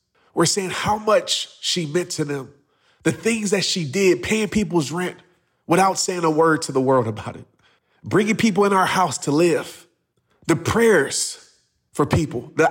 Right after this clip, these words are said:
hour-long conversations, the books she bought for people going through their hardest time. That was my mom. And that still is my mom because her spirit is still here. You know, my mom taught me to live in purpose.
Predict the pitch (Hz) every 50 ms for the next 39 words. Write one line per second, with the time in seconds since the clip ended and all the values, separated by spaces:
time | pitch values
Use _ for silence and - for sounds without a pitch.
0 | - - 208 220 214 214 208 202 190 196 202 202 190 - - 202 180 190 175 -
1 | 214 214 220 - - 190 160 165 151 131 123 - 240 - - - 202 180 151 156
2 | 175 - 208 - - - - - - - - 185 165 - - 233 220 - 196 175
3 | 165 196 202 196 - 202 175 180 175 139 180 190 180 170 165 - - - 208 208
4 | 180 143 135 - - - - 240 214 - 170 170 160 151 156 147 131 - _ _
5 | _ _ _ _ _ _ _ _ _ _ _ - 160 196 202 185 - - 196 180
6 | 185 190 180 160 170 165 156 160 156 156 147 147 139 - 165 139 160 170 160 -
7 | - 156 147 127 127 135 131 - - 131 131 123 131 147 147 113 - - _ _
8 | _ _ _ _ _ _ _ _ _ _ _ - 160 185 180 185 190 175 180 196
9 | 214 226 214 208 190 - - - 196 196 - 185 180 175 160 - 165 151 147 165
10 | 185 202 190 175 151 135 123 - - - _ _ _ _ _ _ _ _ _ _
11 | _ _ _ - 170 160 143 - - 190 196 185 185 - 143 - - - - -
12 | - _ _